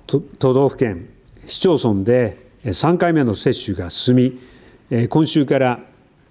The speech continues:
えー、前倒しで、えー、職域接種も始まりました。えー、ご自身やご家族を守るため、えー、そして、えー、社会全体として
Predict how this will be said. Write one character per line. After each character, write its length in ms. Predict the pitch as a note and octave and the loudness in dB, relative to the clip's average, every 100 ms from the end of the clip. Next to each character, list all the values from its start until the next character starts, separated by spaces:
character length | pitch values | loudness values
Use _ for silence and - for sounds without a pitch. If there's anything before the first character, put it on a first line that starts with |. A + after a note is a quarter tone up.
| _ _ _ - | _ _ _ -4
え 180 | A2+ G#2+ | 0 2
ー、 20 | |
前 220 | G#2+ D#3 F3+ | 2 2 2
倒 160 | D#3 | 0
し 140 | A2+ G2 | -2 -6
で、 180 | E2+ - _ _ - | -8 -12 _ _ -4
え 80 | G2+ | -2
ー、 40 | |
職 440 | - - C3+ C#3 | -2 0 -2 2
域 240 | G3 E3 D#3+ | 0 0 -2
接 240 | - C3+ | 0 -2
種 140 | - E2 | -4 -6
も 80 | - - - | -10 -20 -14
始 260 | F#2+ A2 A#2+ | -4 0 2
ま 80 | A#2 | 2
り 80 | |
ま 80 | G2+ | 0
し 100 | F#2 | -4
た。 140 | E2+ D#2+ _ _ - - - - - - - - - | -8 -16 _ _ -20 -20 -20 -16 -12 -12 -14 -20 -4
え 120 | B2+ | 0
ー、 40 | B2 | 2
ご 80 | |
自 260 | C#3 C#3 C3+ | 2 0 0
身 80 | B2+ | 2
や 380 | C3+ C#3 G#2 - - | 2 0 -2 -8 -4
ご 140 | A#2 | 0
家 120 | D#3 | 0
族 200 | C3 A2+ | 0 0
を 440 | A2 G2+ - D#3+ D#3 | 0 0 0 0 0
守 340 | A#2 B2+ D3+ | 0 2 2
る 40 | A2+ | 0
た 120 | G2+ | -2
め、 220 | F#2 E2+ - - | -4 -8 -20 -6
え 80 | A#2 | -4
ー、 20 | |
そ 160 | G#2 D#3+ | 0 0
し 120 | - | 0
て、 380 | E3 D3+ G#2+ - - _ _ | 0 0 -2 -6 -20 _ _
え 60 | A#2 | -6
ー、 20 | |
社 200 | - F#3 | 0 0
会 200 | F#3 B2 | 2 0
全 300 | F#2 A#2+ F#3 | 0 0 0
体 200 | F#3 E3 | 0 0
と 120 | C#3+ | 0
し 120 | C3 | -2
て 280 | - A#2+ G2+ | -2 -2 -2